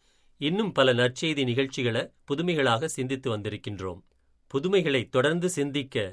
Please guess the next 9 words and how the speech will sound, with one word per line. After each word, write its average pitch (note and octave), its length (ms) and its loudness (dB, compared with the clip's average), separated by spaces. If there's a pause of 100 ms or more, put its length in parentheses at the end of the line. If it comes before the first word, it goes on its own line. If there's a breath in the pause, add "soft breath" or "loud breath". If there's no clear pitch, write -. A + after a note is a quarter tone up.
நமக்கு C3 360 0
கிடைத்துள்ள C3+ 580 0
அருமையான C3 540 2
ஒரு A2+ 180 -2
வாய்ப்பு A#2+ 460 0 (340)
இந்த B2 220 0
தவக்காலம். G#2+ 680 0 (600)
அன்பு C3 260 2
நெஞ்சங்களே, A#2+ 600 0